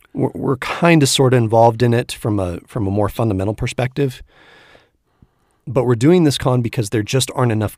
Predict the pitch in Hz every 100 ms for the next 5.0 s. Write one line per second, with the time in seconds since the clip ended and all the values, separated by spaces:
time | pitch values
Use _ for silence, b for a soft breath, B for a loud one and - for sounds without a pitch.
0 | _ 107 98 90 _ _ _ 117 98 95
1 | - 107 - 113 107 113 113 123 127 127
2 | _ _ - _ _ - - 117 - -
3 | 127 107 113 - _ - 113 - 120 113
4 | 101 104 101 95 101 95 87 85 - -